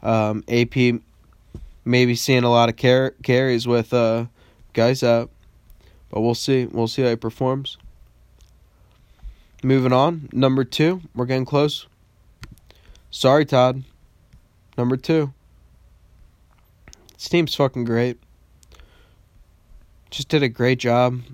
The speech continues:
this G M. Dak Prescott. He didn't even start him last week.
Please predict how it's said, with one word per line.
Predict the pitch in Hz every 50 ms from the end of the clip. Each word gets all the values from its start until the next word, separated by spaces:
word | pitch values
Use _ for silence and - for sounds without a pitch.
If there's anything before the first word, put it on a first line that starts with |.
| -
this | - 123 123 117 -
G | - 135 131
M. | 127 123 123 123 123 127 - _ _ _ _ - _ _ _ _ _ _ - - _ _ _ -
Dak | 151 147 156 151 - _
Prescott. | - 131 127 131 - - 151 147 143 143 139 139 _ _ _ _ _ _ _ _ _ _ _ _ _ _ _ _ _ _ _ _ _ _ _ _ _ _ _ _ _ _ _ _ _ _ _ _ _ _ _ _ - _ _ _ _ _ _ _ _ _ _ _ _ _ - -
He | 165
didn't | 156 170 185 185 180
even | 156 127
start | - - - 127 135 143
him | 135 120
last | 113 110 110 - - 117
week. | 113 107 107